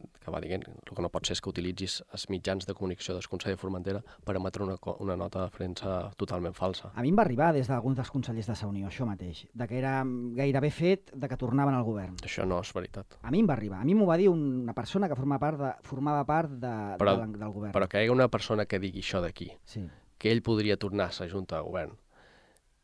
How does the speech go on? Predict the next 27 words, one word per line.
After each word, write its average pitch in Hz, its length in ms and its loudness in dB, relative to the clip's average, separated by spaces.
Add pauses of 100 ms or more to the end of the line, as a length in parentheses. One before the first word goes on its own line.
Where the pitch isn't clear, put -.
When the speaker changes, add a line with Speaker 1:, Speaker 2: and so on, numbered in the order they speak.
(360)
Speaker 1:
no 123 180 8
té 151 80 6
res 120 180 4
a 104 40 2
veure 110 280 6
en 104 120 0
que 98 100 0
el - 60 -2
senyor 104 240 2
president 117 360 6
digui 113 220 4
que - 80 2
hi 110 40 8
ha - 20 8
un 113 120 4
pacte 107 420 2 (840)
en 113 140 4
el 101 120 2
qual 123 300 10 (240)
tres 110 240 2
persones 113 680 2 (920)
aniran 107 300 4
a 107 80 2
la 107 120 0
Junta 104 200 0
de 90 60 2
Govern. 98 240 0